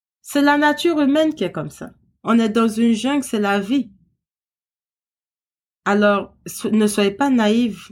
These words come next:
ne soyez pas, euh, juste là, quoi. Ne soyez pas juste gentil parce qu'il faut être gentil, non. Il faut être gentil parce que vous êtes une bonne personne,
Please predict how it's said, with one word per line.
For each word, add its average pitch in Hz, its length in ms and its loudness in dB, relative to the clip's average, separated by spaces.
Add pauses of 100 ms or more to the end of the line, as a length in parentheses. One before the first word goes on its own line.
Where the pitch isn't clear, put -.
ne 190 120 -2
soyez 185 260 -4
pas, 208 520 -6
euh, - 200 -16 (360)
juste 220 340 -4
là, 226 220 0
quoi. - 260 -16 (480)
Ne 202 100 4
soyez 202 220 0
pas 277 180 2
juste 240 220 2
gentil 196 320 0
parce - 180 -4
qu'il 208 120 -6
faut 208 120 -8
être 196 160 -4
gentil, 180 380 -2
non. 226 400 -2
Il - 80 -10
faut 190 140 -2
être 190 120 -2
gentil 185 400 0
parce 170 240 -4
que - 80 -4
vous 170 180 -2
êtes 160 200 -2
une 156 100 -4
bonne 185 220 -2
personne, 220 420 0